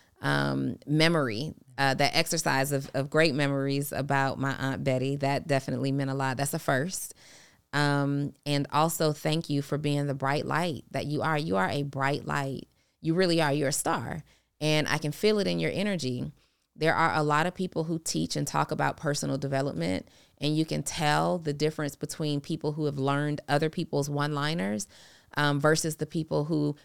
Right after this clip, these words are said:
may have still learned some one-liners, but are actually living it in their own lives. Like, before these cameras turned on,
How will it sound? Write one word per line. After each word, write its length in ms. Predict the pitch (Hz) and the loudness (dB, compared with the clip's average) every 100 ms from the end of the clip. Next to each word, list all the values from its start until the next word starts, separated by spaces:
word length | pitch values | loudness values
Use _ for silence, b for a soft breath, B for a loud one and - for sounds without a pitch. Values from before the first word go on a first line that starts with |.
| _ | _
may 160 | - 381 | 0 4
have 100 | 240 | 4
still 300 | - 208 185 | 6 8 8
learned 240 | 170 160 | 6 2
some 180 | 160 156 | 2 2
one-liners, 540 | 151 151 147 143 147 - | 2 2 0 0 -2 2
but 340 | 165 151 139 - | 4 6 4 2
are 200 | 139 - | 0 0
actually 540 | 151 156 - 151 143 135 | -2 -2 -2 -2 0 2
living 640 | 139 151 139 135 131 139 - _ _ _ _ | 2 2 0 -2 -4 -6 -10 _ _ _ _
it 240 | 156 147 - - | 4 4 2 0
in 180 | 151 | 2
their 240 | 147 135 - | 4 2 0
own 200 | 135 131 | -2 -2
lives. 540 | 107 95 82 - - - | -4 -8 -8 -10 -14 -8
Like, 320 | 143 139 131 135 | 0 0 0 -4
before 420 | 143 - 180 180 | -6 0 4 4
these 240 | 175 165 | 4 -2
cameras 380 | - 175 156 151 | -2 -4 -2 -4
turned 320 | - 147 143 | -4 -2 -2
on, 400 | 143 139 135 139 | -2 -2 -2 -2